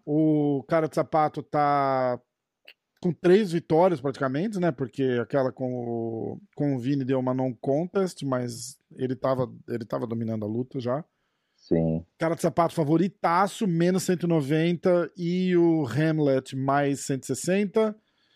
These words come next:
Speaker 1: E agora o palpite do Natan.
Speaker 2: Então,
Speaker 1: Esse
Speaker 2: eu
Speaker 1: é o outro que é suspeito, né? Natan dois.
Speaker 2: Outro suspeito, treino com o Cara de Sapato
Speaker 1: Aham.
Speaker 2: e... e é um cara que, e essa luta eu acho que é uma luta também que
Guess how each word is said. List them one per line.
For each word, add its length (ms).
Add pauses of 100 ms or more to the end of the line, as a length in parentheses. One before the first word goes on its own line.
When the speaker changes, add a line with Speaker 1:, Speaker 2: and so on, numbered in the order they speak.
(840)
Speaker 1:
E 420
agora 320
o 220
palpite 500
do 120
Natan. 360 (1300)
Speaker 2:
Então, 400
Speaker 1:
Esse 80
Speaker 2:
eu 80
Speaker 1:
é 60
o 120
outro 240
que 140
é 40
suspeito, 680
né? 80 (140)
Natan 500
dois. 180
Speaker 2:
Outro 160
suspeito, 500
treino 300
com 100
o 40
Cara 200
de 120
Sapato 540
Speaker 1:
Aham. 400 (760)
Speaker 2:
e... 180
e 20
é 140
um 180
cara 260
que, 140
e 80
essa 420
luta 280
eu 20
acho 180
que 120
é 40
uma 140
luta 240
também 400
que 300